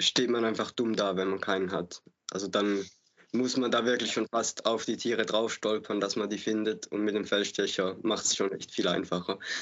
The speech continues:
Viele sagen dann, "Ja, ich kann auch durch die Kamera schauen." Ja, äh, geht schon, aber ist einfach so viel unangenehmer, da jetzt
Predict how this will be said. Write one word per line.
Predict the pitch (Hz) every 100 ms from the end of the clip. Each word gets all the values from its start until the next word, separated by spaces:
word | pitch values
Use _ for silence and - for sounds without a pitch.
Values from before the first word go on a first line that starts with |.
| -
Viele | 135 131
sagen | 131 131 135
dann, | 123 123 117
"Ja, | 117 127
ich | -
kann | 120
auch | 120 - - -
durch | 117
die | -
Kamera | - 120 127 120
schauen." | 120 123 123 - - _ _
Ja, | 110 101 95
äh, | 110 113
geht | - 131
schon, | 131 131 131 127
aber | 110 113
ist | 110 113
einfach | 107 101
so | - 120
viel | 107 117 107
unangenehmer, | 98 113 110 107 101 107 110 104
da | 92 101
jetzt | 101 - -